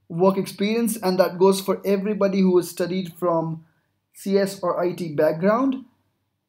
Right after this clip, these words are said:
And for all those people who haven't studied from the C S and I T and f-, belong to the other mechanical, civil, electronics, electronics instrumentation, engineering, all those, uh,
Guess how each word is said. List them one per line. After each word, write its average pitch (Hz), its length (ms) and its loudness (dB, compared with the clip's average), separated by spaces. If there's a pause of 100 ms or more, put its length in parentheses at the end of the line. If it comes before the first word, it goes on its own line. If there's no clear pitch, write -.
(480)
And 170 400 -2
for 185 140 2
all 220 260 4
those 247 180 0
people 202 560 0
who 175 240 2
haven't 185 340 2
studied 190 360 2
from 185 160 -2
the 170 60 -6
C 202 220 0
S 196 100 2
and 190 100 0
I 185 140 0
T 190 160 0
and 170 260 -8
f-, 160 240 -12
belong 170 340 0
to 175 60 -2
the 160 240 -2
other 185 360 4
mechanical, 165 640 -4
civil, 165 480 -2 (100)
electronics, 165 880 -6 (200)
electronics 175 440 -4
instrumentation, 170 760 -6
engineering, 170 720 -4 (840)
all 254 340 4
those, 208 400 6
uh, 175 460 6